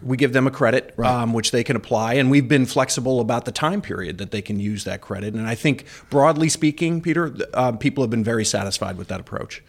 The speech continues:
Speaker 2: A number of airlines, for example, if I buy a, a trip in November for March, and of course, that, a lot of people did that, and then March came around and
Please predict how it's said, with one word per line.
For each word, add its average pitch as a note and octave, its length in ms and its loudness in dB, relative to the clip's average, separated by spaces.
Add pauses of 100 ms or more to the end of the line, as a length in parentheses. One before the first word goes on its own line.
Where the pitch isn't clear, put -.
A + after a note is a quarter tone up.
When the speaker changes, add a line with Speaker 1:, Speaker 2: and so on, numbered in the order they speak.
Speaker 2:
A - 60 -2
number G#3 340 4
of E3 80 2
airlines, C3+ 540 2 (220)
for C#3 200 0
example, C3 360 0
if A#2 100 -2
I E3 140 6
buy F3 200 4
a, C#3+ 180 0
a B2+ 60 -10
trip - 280 0
in A#2+ 120 0
November B2 460 0
for A#2 200 -6
March, A2 640 -4
and C3 140 -4
of A#2 100 -8
course, B2 360 -2
that, G#2+ 220 -10
a - 40 -12
lot B2 140 -4
of B2 60 -6
people A#2 200 -2
did D3 180 4
that, A#2 260 0
and B2 120 -6
then A#2+ 160 -4
March B2+ 280 -2
came A#2 200 0
around A#2 280 -2
and G#2+ 200 -6